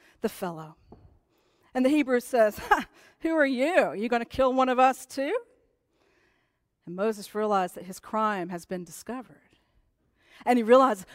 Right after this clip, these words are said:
Pharaoh is ready to execute him, to kill him for his crime. And so what does he do? He runs away, runs away from Pharaoh. Now he's a vigilante,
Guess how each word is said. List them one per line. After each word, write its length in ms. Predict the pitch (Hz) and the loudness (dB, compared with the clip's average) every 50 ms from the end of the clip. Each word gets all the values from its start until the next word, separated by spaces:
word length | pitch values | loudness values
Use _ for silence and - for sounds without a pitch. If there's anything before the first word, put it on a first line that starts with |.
| - _ | -20 _
Pharaoh 960 | - - - - - - - 285 277 285 302 302 247 220 202 180 170 175 175 - | -20 -20 -20 -20 -18 2 6 8 10 10 10 8 6 4 2 2 2 -2 -4 -4
is 360 | - 196 175 - - - - _ _ _ _ | -6 -8 -8 -10 -14 -16 -18 _ _ _ _
ready 420 | - 185 180 180 233 254 254 240 233 | -18 -14 0 4 4 4 4 2 -2
to 220 | - - - 202 - | -6 -8 -10 -10 -8
execute 720 | - 233 - - - - 190 - - - - 180 170 - - | -8 -10 -10 -10 -14 -16 -16 -16 -16 -16 -14 -14 -14 -14 -14
him, 180 | - 202 165 | -14 -14 -14
to 160 | - - 254 226 | -8 -6 -6 -6
kill 300 | - - - 269 262 254 | -6 -6 -6 -6 -6 -6
him 300 | 208 190 170 151 156 151 | -6 -8 -10 -10 -12 -14
for 160 | - - 180 | -12 -12 -12
his 220 | 160 190 185 - | -10 -10 -14 -14
crime. 540 | - _ - 190 185 175 - - 165 165 175 _ _ _ _ _ _ | -16 _ -16 -16 -14 -16 -18 -20 -20 -20 -20 _ _ _ _ _ _
And 80 | - 180 | -16 -10
so 80 | - 185 | -6 0
what 160 | 196 208 208 | 0 0 0
does 160 | 208 196 - | -2 -6 -8
he 120 | 208 214 | -14 -12
do? 340 | 196 214 226 240 262 285 294 - _ _ _ _ _ _ _ _ _ _ _ _ _ _ _ - - - _ _ - - - - - - - - - - - - | -6 -4 -4 -4 -4 -8 -12 -16 _ _ _ _ _ _ _ _ _ _ _ _ _ _ _ -20 -20 -20 _ _ -20 -20 -18 -20 -20 -20 -20 -20 -20 -20 -10 0
He 160 | - 262 247 | 2 2 2
runs 380 | - 349 330 330 339 330 - | 6 6 6 6 6 4 2
away, 540 | 339 311 311 285 285 302 302 302 285 240 214 - - - - - | 2 2 8 8 8 8 10 8 6 6 2 -2 -8 -14 -12 -10
runs 560 | 247 233 262 285 320 359 392 403 392 370 - - | 0 6 8 8 8 8 8 6 4 2 -2 0
away 500 | 285 269 240 254 269 294 302 330 320 320 | 0 2 4 6 6 6 4 4 2 0
from 260 | - - - 277 269 | -2 -4 -4 -4 -4
Pharaoh. 540 | 240 - - - 277 285 311 285 233 196 190 | -4 -2 0 4 4 4 6 4 4 2 2
Now 200 | 208 226 226 220 | 2 2 0 0
he's 240 | 233 247 240 220 - | 0 -2 -4 -4 -4
a 60 | 214 | -6
vigilante, 800 | 202 202 226 226 - 214 208 196 226 247 269 285 - 302 285 285 | -6 0 0 0 0 0 -4 -4 -4 -4 -4 -6 -6 -8 -8 -8